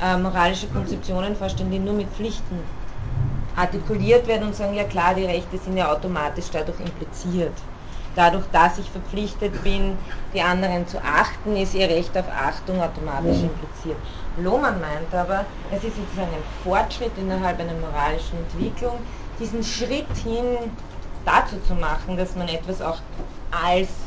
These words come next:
wechselseitiges Recht versteht. Warum?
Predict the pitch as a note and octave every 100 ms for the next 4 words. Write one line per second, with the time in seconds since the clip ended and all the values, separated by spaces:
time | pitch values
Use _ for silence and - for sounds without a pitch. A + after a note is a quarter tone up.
0 | - - - - F3 F#3+ - F3 F3 D3+
1 | D3 D#3 D#3 D3+ D#3 - - D3 - C#3
2 | C#3 G#3+ D4+ F#3 E3 E3+ G3+